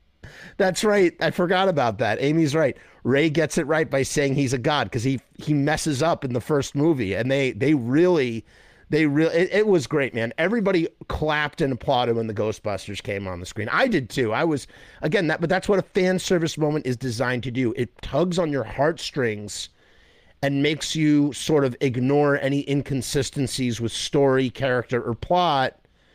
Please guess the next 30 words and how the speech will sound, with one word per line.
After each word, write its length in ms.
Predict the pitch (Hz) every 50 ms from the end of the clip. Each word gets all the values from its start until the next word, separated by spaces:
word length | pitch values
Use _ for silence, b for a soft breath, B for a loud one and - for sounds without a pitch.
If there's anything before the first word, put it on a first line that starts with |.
| b b b b b b b
because 320 | - - - - 156 131 120
what 160 | 143 165 151
you're 100 | 151 147
seeing 400 | - - - 165 156 147 147 143
is 100 | 131 120
something 500 | - - 156 135 131 - 135 143 131 131
that 140 | 123 117 113
appeals 420 | 113 - _ - - 151 160 143 -
to 120 | - 143
you 100 | 143 143
from 200 | 131 - 143 127
a 80 | 123 123
nostalgic 920 | 117 110 - - - - - - 131 127 135 135 127 120 143 127 - _
perspective 840 | - 120 - - - - 135 120 - _ 139 127 117 113 104 - - B B B B B B B B B
or 140 | - 123 131
a 40 | 156
sentimental 680 | - - - 147 139 - 151 131 135 139 127 - 135 113
perspective, 920 | - 123 - - - - 127 117 - - - 127 117 113 110 104 - - -
or, 320 | 117 120 113 113 110 113 -
you 100 | 143 139
know, 140 | 127 117 110
like 220 | 95 120 113 101
that, 300 | 131 135 127 92 - - - - _
you 140 | - 117
know? 280 | 113 107 101 104 117 117 b b b b b b b b b -
Um, 420 | - 120 123 120 117 117 117 120 113 -
and 120 | 139 135
I 80 | 143 139
guess 240 | 143 151 135 -
that 260 | - 160 135 139 -